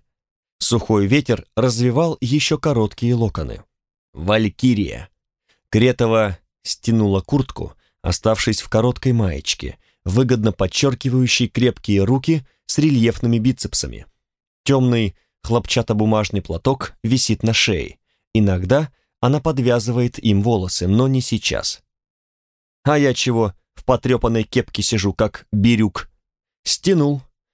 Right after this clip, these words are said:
подставил лыску под поток, степной ветер быстро остудил мозги. Налил из термоса. Завихрения донесли легкий, очень приятный запах каких-то духов.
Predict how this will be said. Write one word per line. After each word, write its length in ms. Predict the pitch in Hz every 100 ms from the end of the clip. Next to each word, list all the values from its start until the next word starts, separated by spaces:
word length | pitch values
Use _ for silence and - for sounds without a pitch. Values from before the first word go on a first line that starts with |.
| _ _
подставил 580 | 110 - - 131 120 -
лыску 600 | 120 139 127 - 113 101 - _ -
под 200 | 113 -
поток, 500 | 101 135 143 - - _ _ _
степной 580 | - - 127 - 135 110
ветер 360 | 151 151 175 -
быстро 500 | 107 175 - 185 185
остудил 560 | 165 156 - 139 110
мозги. 460 | 101 120 98 98 - _ _ _ _ _ _ _
Налил 520 | 127 175 143 139 127
из 160 | 131 120
термоса. 600 | - 123 90 - 104 - _ _ _ _ _ _ _ _ _ _ _ _ _
Завихрения 760 | 98 104 98 - 143 165 151
донесли 500 | 120 123 127 - 120
легкий, 540 | 107 135 135 - 80 - _ _ _ _
очень 420 | 139 147 - 127
приятный 440 | 98 110 127 - 104
запах 420 | 104 135 135 -
каких-то 460 | 127 - 104 -
духов. 500 | 95 120 101 80 -